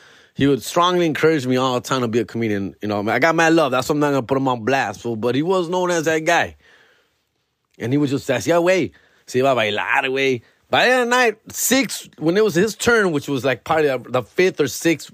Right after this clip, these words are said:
round by this time, I, a lot of us were already too drunk or had taken off with a chick or nos perdíamos, güey.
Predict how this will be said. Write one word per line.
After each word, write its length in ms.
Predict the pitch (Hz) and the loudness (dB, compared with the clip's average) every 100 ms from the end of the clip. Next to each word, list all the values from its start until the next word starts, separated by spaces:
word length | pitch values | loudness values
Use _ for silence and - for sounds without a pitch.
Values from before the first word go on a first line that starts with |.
| - | -8
round 380 | 123 156 170 139 | 0 2 2 2
by 120 | 113 | 0
this 200 | 110 104 | 0 -2
time, 380 | - 107 120 147 _ _ _ _ _ _ _ _ _ _ _ _ | -2 -2 0 -4 _ _ _ _ _ _ _ _ _ _ _ _
I, 340 | - 160 170 175 | 0 2 2 0
a 100 | 131 | 2
lot 160 | 147 185 | 2 2
of 80 | 170 | 0
us 80 | |
were 140 | 143 139 | 0 0
already 240 | 139 120 | 0 -2
too 220 | 104 120 | -6 -8
drunk 560 | 95 131 156 196 208 - _ _ _ _ - | -4 -2 0 -2 -8 -14 _ _ _ _ -6
or 240 | 120 113 | -2 -2
had 300 | 117 120 110 _ | 0 0 -2 _
taken 320 | - 143 127 135 | -4 -2 -2 -2
off 220 | 143 131 | -2 -2
with 100 | 131 | -6
a 60 | |
chick 500 | 101 - 202 208 196 - - _ _ _ _ _ _ | -4 0 0 0 -2 -6 -6 _ _ _ _ _ _
or 540 | - 131 123 117 107 - _ _ _ _ _ _ - | -4 -2 0 -2 -4 -8 _ _ _ _ _ _ -6
nos 220 | 127 110 | -4 -4
perdíamos, 720 | 131 113 151 208 208 208 196 | -4 -2 2 2 2 0 0
güey. 320 | 196 214 208 | 0 0 -2